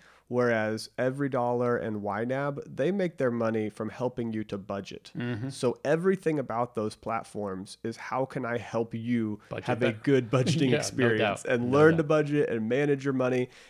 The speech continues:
Speaker 1: And so I'd say if you're learning to budget and learning to manage money, go to Y nab, go to Every Dollar, or use Excel and, and build it and learn on your own. But, but I would say that if you just want that overview, okay, come on over and look at mint dot com.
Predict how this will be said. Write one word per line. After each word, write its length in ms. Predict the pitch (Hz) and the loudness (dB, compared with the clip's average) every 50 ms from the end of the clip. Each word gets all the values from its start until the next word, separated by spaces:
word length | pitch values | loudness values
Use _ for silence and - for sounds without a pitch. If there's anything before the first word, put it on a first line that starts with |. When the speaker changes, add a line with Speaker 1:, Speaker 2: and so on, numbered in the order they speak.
| - - | -8 0
Speaker 1:
And 160 | 123 131 131 | 0 0 2
so 100 | - 131 123 | 2 2 0
I'd 100 | 139 143 | 0 2
say 80 | - 147 | 0 0
if 100 | 127 160 | 0 0
you're 160 | 190 226 190 | 2 2 2
learning 460 | 135 120 123 120 120 123 127 123 123 120 | 2 2 2 2 4 4 2 0 -2 -4
to 80 | 120 101 | -6 -6
budget 400 | 92 98 104 104 107 117 110 - | -4 -4 -4 -4 -2 -4 -4 -4
and 220 | - 95 104 98 95 | -4 -8 -8 -6 -4
learning 260 | 107 107 107 110 110 | -2 -2 -2 -2 -4
to 100 | 110 - 104 | -4 -6 -6
manage 280 | 104 104 101 98 98 | -4 -4 -4 -6 -6
money, 320 | 104 101 101 101 101 101 104 _ _ _ _ _ 107 104 | -6 -6 -4 -4 -4 -6 -6 _ _ _ _ _ -12 -2
go 200 | 107 117 117 120 | 0 2 2 2
to 80 | 120 120 | 2 0
Y 280 | 110 101 95 95 101 | -2 -2 -2 -2 -2
nab, 360 | 101 95 92 87 87 90 - - | -4 -4 -6 -6 -8 -10 -10 -6
go 160 | - 107 107 | -4 -4 -2
to 120 | 104 - - | -2 -4 -4
Every 280 | 90 98 90 - 92 | -6 -8 -6 -8 -10
Dollar, 440 | 87 78 85 87 82 82 85 90 - - | -8 -8 -8 -8 -6 -6 -6 -8 -6 -4
or 180 | 185 185 151 135 - | -2 0 0 -2 -2
use 300 | 135 127 127 127 123 120 | -6 -4 -2 -2 -2 -2
Excel 480 | 120 - - - 110 95 95 92 101 101 | -4 -6 -6 -8 -8 -6 -6 -4 -4 -6
and, 120 | 98 98 - | -6 -6 -6
and 180 | - 107 104 98 | -6 -6 -6 -6
build 280 | - 113 113 110 101 110 | -4 -2 -2 -2 -2 -2
it 60 | - | -4
and 120 | 107 107 104 | -4 -4 -4
learn 220 | 104 101 98 98 | -4 -4 -4 -4
on 140 | 98 95 98 | -6 -6 -6
your 120 | 98 82 | -6 -4
own. 280 | 98 101 101 101 98 101 | -4 -4 -4 -4 -4 -4
But, 180 | 110 104 - - - - - - _ _ - | -4 -4 -4 -6 -18 -20 -20 -20 _ _ -2
but 240 | 107 120 117 - - - | 0 0 0 0 0 0
I 80 | 135 | 0
would 160 | 156 165 151 | 0 0 0
say 220 | 147 - 131 127 120 | -2 0 0 0 0
that 160 | 113 113 95 | 0 -2 -4
if 100 | 113 - 139 | -4 -4 -6
you 60 | 135 | -6
just 120 | 135 131 | -6 -4
want 160 | - 120 120 113 | -4 -6 -4 -4
that 120 | 104 101 | -4 -2
overview, 580 | 113 160 214 185 131 107 95 104 95 95 98 - _ _ - | -2 -2 -2 -2 -2 -4 -4 -6 -6 -6 -8 -10 _ _ -14
okay, 240 | - - 131 110 120 | -8 -6 -4 -4 -4
come 220 | - - 180 185 | -2 -4 -2 0
on 100 | 175 165 | 2 2
over 240 | 143 135 135 135 139 | 2 2 2 2 0
and 240 | 135 131 127 107 101 | 0 0 -2 -2 -2
look 160 | 120 131 - | -4 -2 -2
at 80 | 135 - | -2 -2
mint 220 | 117 117 117 113 - | 0 0 0 0 0
dot 220 | 117 107 - - | -2 -4 -4 -4
com. 280 | - 113 110 107 104 | -4 -4 -2 -4 -4